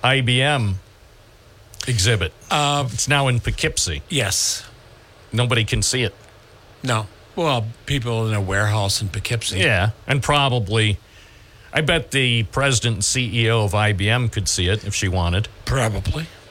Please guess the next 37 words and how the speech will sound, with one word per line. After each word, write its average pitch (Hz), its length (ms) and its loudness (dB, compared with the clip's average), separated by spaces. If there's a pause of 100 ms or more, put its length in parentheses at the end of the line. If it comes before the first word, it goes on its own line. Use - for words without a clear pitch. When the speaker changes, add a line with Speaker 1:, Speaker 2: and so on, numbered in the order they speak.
(520)
Speaker 2:
But 117 220 0 (220)
we 127 120 -2
can't. - 360 -8 (320)
Speaker 1:
I'm 120 100 2
gonna 104 140 2
say, 101 280 0 (140)
my 170 200 2
guess 131 300 2
is 110 200 2
if - 100 -6
I 127 100 2
drive 120 300 2
down 113 220 2
to 98 80 -2
Poughkeepsie, 95 600 -4 (160)
'cause - 140 -4
I 104 80 0
think 143 220 -2
I 104 80 2
know 104 180 0
exactly 101 480 -2
where 92 160 2
it 98 80 2
is, 113 220 4
and 107 100 -2
if - 100 0
I 127 120 2
go 127 160 0
down 117 320 2
to 104 280 0 (300)
Poughkeepsie 117 680 0
Speaker 2:
Yeah. 143 220 0 (140)
Speaker 1:
and 120 100 -2
say 143 240 2
who 131 220 0
I 120 160 4
am, 113 460 2